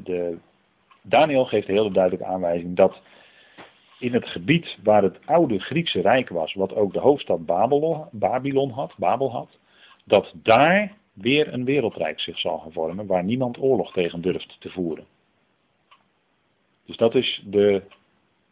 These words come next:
eh, dat is wat we dus ook gaan zien. En als je kijkt waar toen het Griekse Rijk was, met Babel als hoofdstad, daar zien we dat, ehm,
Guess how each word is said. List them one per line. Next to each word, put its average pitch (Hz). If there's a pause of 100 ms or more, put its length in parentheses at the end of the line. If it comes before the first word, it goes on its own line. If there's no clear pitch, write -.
(300)
eh, 90 (720)
dat 90
is 98
wat 107
we 95
dus 90
ook 98
gaan 87
zien. 127 (720)
En 101
als 98
je 90
kijkt 120
waar 87 (100)
toen 170
het -
Griekse 98
Rijk 98
was, 143
met 92
Babel 92
als 78
hoofdstad, - (800)
daar 90
zien 117
we 117
dat, 95 (140)
ehm, 87